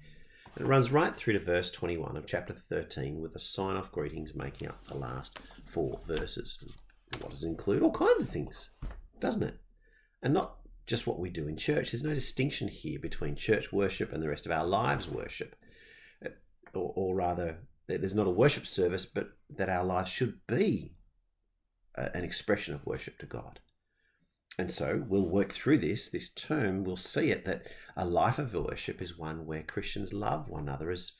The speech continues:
family, verse one, and where strangers are welcomed into the church, verse two, and where we care for Christians in prison, verse three, and it's a life where marriage and sexual faith-, sexual faithfulness are upheld, verse four,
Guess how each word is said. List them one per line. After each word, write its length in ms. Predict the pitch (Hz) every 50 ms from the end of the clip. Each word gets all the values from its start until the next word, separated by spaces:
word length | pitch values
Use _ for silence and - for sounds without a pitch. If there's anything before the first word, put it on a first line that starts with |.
| - _ -
family, 480 | 131 143 160 160 143 110 87 73 62 -
verse 460 | - - 95 98 104 98 - - -
one, 340 | - - 92 76 - - - - - - - - - - - - _ _
and 200 | 117 117 113 110 -
where 300 | 101 101 120 117 110 101
strangers 520 | - - - - 131 135 131 120 113 101
are 80 | 98 87
welcomed 400 | 95 104 104 101 - 101 98 92
into 140 | - -
the 80 | 95 98
church, 560 | - - - - 147 - 107 - - - - - - -
verse 300 | 95 95 90 90 - -
two, 520 | - - - - - 120 107 101 98 98 -
and 260 | 95 98 98 95 - - - -
where 160 | - 113 110
we 120 | 104 107 107
care 380 | - - - - - 131 147
for 140 | 139 - 110
Christians 420 | - - - 98 - - 90 85 87
in 100 | 82 80
prison, 440 | - - 147 131 - 87 78 73 - - _ _ _ _ _ -
verse 220 | 95 90 82 -
three, 320 | - - 123 113 98 98 - - - - - - - - - - _ _ _ _ -
and 60 | 101
it's 100 | 98 95
a 60 | 104
life 260 | 107 117 123 127 127
where 100 | 127 104
marriage 280 | 95 104 113 117 113 -
and 80 | - -
sexual 300 | - 110 - - 107 98
faith-, 400 | - - 123 127 123 - - - - - -
sexual 720 | - - - - 117 - - - - 110 95 92 - -
faithfulness 880 | - - - - 120 120 - - - 87 76 76 - - - - - - - - - - -
are 180 | - 95 95 -
upheld, 460 | - - - - 139 120 87 80 -
verse 220 | - 87 85 82 -
four, 400 | - - - 101 85 76 85